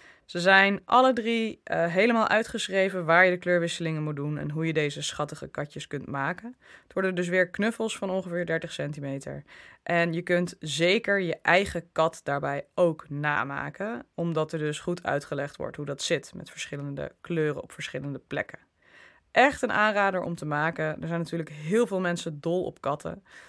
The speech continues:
En, eh, een terechte tweede plek, denk ik. En het meest favoriete haakpatroon voor, eh, de mensen op de website is de Een Mooi Gebaar Kal,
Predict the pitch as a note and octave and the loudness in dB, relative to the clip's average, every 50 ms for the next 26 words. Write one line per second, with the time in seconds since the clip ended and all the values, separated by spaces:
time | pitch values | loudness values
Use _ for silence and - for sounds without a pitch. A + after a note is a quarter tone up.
0 | _ _ _ _ - D3+ D3 C#3 D3 D3 - - C#3+ C#3 C#3 - - E3+ D#3 - | _ _ _ _ -4 -4 -2 -2 -4 -6 -8 -8 -8 -8 -8 -6 -8 -8 -4 -2
1 | F#3 F3+ F3+ E3+ - - D3 D3 C#3+ - - C3+ C#3 - - - A#2 - - - | 2 2 4 2 2 0 -4 -6 -6 -6 -8 -8 -8 -8 -8 -10 -10 -10 -10 -10
2 | D3 D3 D3 C3+ - - - - _ _ _ _ _ _ _ _ _ _ _ - | -8 -8 -8 -10 -14 -18 -20 -20 _ _ _ _ _ _ _ _ _ _ _ -18
3 | _ - - _ _ _ _ - - - _ _ _ - F#3 G3 F#3+ F#3+ - F#3+ | _ -16 -16 _ _ _ _ -20 -20 -20 _ _ _ 2 2 2 2 2 -2 -2
4 | F3+ F#3 F#3 F#3+ G3 G#3+ B3 D4 D4+ D4+ - - - - - - - - A#3+ C4 | 0 2 4 4 6 6 6 4 4 0 -2 -6 -10 -12 -12 -6 4 6 8 8
5 | B3+ C4 C4 C4 B3 - A3+ G#3+ G#3 G#3 G#3 G#3 - G3+ - F3 F3+ F3 E3+ E3+ | 8 6 4 2 2 0 0 2 2 2 2 0 -6 -10 -2 0 2 4 4 4
6 | F3 F3 F3 - - _ _ - - - - D#3 D3+ D3+ D3 D3 D3 - - - | 2 0 -2 -6 -10 _ _ -20 -12 -6 -4 -2 0 0 0 0 0 -2 -4 -6
7 | C#3+ C#3+ C#3 C#3 C#3 C#3+ E3 G3 G3 F#3+ - - - E3 D#3 D3 D#3 D3+ - - | -6 -4 -4 -6 -4 -2 0 0 2 0 0 -2 -6 -6 -4 -4 -4 -4 -4 -4
8 | C#3+ C#3+ D3 D3 - _ - A#3+ A#3 - - A3+ G#3+ - - C4+ A#3 E3+ D3 D3+ | -4 -4 -4 -6 -6 _ 0 0 0 0 -2 -4 0 2 2 4 4 2 0 -2
9 | - - - - B2 D#3+ - - G3 F#3 F#3 F#3 F3+ F3+ | -4 -4 -2 -2 -2 0 2 2 4 6 4 4 2 -2